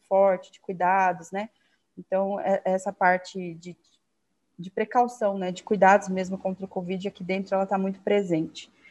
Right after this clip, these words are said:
E tem funcionado bem, os nossos indicadores têm, têm mostrado isso, de que realmente a gente tá, tá caminhando num, num bom caminho.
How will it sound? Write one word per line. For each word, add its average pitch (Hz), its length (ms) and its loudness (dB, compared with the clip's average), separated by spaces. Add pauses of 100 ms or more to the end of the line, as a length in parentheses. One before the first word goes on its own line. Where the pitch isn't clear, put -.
(100)
E 214 100 -2
tem 226 220 4
funcionado 214 580 2
bem, 190 380 -2
os 180 140 -6
nossos 175 540 -8
indicadores 175 680 -4
têm, 180 240 -4
têm 185 180 -4
mostrado 180 520 -2
isso, 180 280 -4
de 175 120 -10
que - 80 -12
realmente 190 280 -4
a 190 40 -8
gente 185 320 -12
tá, 190 360 2
tá 185 180 0
caminhando 190 520 -2
num, 196 260 -2
num 190 200 -2
bom 185 180 0
caminho. 180 380 -4